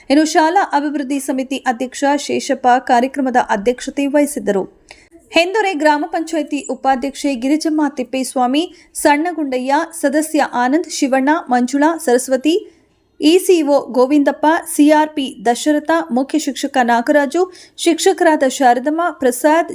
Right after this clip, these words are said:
ಜ್ಯೋತಿ, ಹಳೆ ವಿದ್ಯಾರ್ಥಿ ಸಂಘದ ಅಧ್ಯಕ್ಷ ಗುಣ್ಣಯ್ಯ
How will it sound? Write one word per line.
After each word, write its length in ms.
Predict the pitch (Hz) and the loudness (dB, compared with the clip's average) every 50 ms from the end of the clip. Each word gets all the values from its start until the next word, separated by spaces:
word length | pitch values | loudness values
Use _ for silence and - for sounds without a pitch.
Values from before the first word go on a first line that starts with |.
| 202 - | -4 0
ಜ್ಯೋತಿ, 340 | 262 269 269 269 311 320 359 359 - - | 0 0 0 0 0 -2 -2 -2 -4 -2
ಹಳೆ 220 | - 254 240 277 285 | 0 2 2 2 2
ವಿದ್ಯಾರ್ಥಿ 520 | 294 240 233 277 269 262 254 269 277 262 240 - - | 0 -2 0 2 2 2 2 0 -4 -8 -6 -6 -6
ಸಂಘದ 300 | 262 240 240 240 247 240 - - | -6 -4 -2 0 0 0 0 -2
ಅಧ್ಯಕ್ಷ 380 | 240 214 233 247 240 - - 285 269 247 - - _ _ _ _ _ _ - | -4 -4 -4 -6 -4 -2 0 0 0 0 -2 -8 _ _ _ _ _ _ -4
ಗುಣ್ಣಯ್ಯ 480 | 220 254 285 269 294 302 311 320 330 | 2 2 4 4 4 2 2 2 2